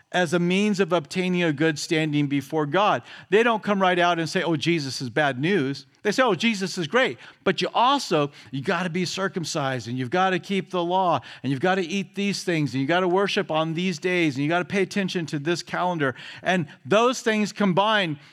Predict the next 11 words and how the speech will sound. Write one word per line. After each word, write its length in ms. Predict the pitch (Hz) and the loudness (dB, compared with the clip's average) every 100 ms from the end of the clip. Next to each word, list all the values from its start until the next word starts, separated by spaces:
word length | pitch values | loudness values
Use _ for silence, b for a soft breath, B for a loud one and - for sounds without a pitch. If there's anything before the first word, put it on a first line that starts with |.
| B - | B 2
will 180 | 175 175 | 4 4
result 500 | 185 143 170 160 165 | 4 2 2 0 -4
in 100 | 156 | -4
salvation. 760 | - 131 180 208 - 117 92 - _ _ | 0 2 2 0 -2 -6 -8 -16 _ _
That's 200 | - 214 | -8 -4
not 140 | 269 262 | 0 2
what 140 | 262 | 2
the 80 | 262 | 2
New 100 | 254 | 2
Testament 540 | - 254 - 240 240 | 2 -2 0 0 0
teaches. 580 | - 262 - 107 95 - | 0 -2 -2 -8 -10 -16